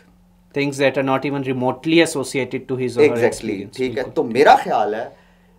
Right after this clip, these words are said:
Speaker 2: अगर हम इसको थोड़ा कन्वर्ट कर दें इंटर्नशिप के वर्ड को शॉर्ट जॉब, शॉर्ट टर्म जॉब से,
Speaker 1: अच्छा।
Speaker 2: so that look more convenient।
Speaker 1: बिल्कुल।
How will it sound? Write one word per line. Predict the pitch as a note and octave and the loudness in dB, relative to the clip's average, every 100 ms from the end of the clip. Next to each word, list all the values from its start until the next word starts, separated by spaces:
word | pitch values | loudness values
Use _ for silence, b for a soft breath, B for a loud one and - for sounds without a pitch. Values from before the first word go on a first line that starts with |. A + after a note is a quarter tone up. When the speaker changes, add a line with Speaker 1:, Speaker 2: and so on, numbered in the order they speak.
| b | b
Speaker 2:
अगर | C3+ - A3 | -4 2 2
हम | G#3+ F#3 | 2 -4
इसको | - F#3+ | -6 -10
थोड़ा | - F3 F#3+ | -4 2 2
कन्वर्ट | E3 C#3 A#2 E3 F#3+ | 2 -2 4 4 4
कर | C3 A2+ | 0 0
दें | A2+ | 0
इंटर्नशिप | B2 A#2+ B2 B2 C#3+ - | -2 -2 -4 -4 -8 -4
के | |
वर्ड | B2 G#2 B2+ C#3 | -4 2 0 0
को | - D3 F#3+ G#3 b b b | -4 -6 -6 -10 b b b
शॉर्ट | - - C3+ D3 D3 | -8 0 4 4 2
जॉब, | C3+ A#2 A2 - | 2 4 4 2
शॉर्ट | D3 C#3 - | 0 0 2
टर्म | D3+ | 0
जॉब | C3 A#2 G#2 - | 0 0 0 0
से, | - - - _ _ _ _ _ _ _ _ | -4 -18 -20 _ _ _ _ _ _ _ _
Speaker 1:
अच्छा। | - - - - _ _ | -20 -18 -18 -20 _ _
Speaker 2:
so | - | -16
that | A#2+ - A2+ A2+ | -16 -8 -4 -2
look | - C3 A#2+ | -4 -10 -10
more | A2 G2+ G2+ G#2+ - _ _ - | -12 -8 -4 -4 -6 _ _ -8
convenient। | A2 G2+ F#2+ - - - _ _ | -6 -6 -10 -12 -20 -20 _ _
Speaker 1:
बिल्कुल। | A2+ - G#2+ | -20 -16 -18